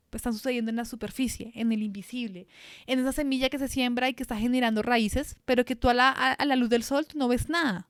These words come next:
Tú solo ves la tierra, ves el terreno y tú dices, "Wow, eso está quieto".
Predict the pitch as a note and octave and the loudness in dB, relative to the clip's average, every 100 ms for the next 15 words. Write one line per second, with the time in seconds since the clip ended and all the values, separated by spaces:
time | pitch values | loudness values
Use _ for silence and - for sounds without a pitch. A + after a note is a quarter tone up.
0 | - B3+ C4 B3+ C4+ C4+ B3+ C#4+ C#4 C4+ | -4 0 4 6 6 4 0 2 2 2
1 | C#4 C4 A#3+ B3 A#3+ A#3 A#3+ E4+ C4+ A3+ | 0 0 -2 -2 2 2 2 -2 -2 0
2 | A3+ B3+ F#4 G#3+ - - - B3 - C4 | 0 2 2 2 -4 -18 -10 -6 -2 0
3 | - F4 - | 4 4 2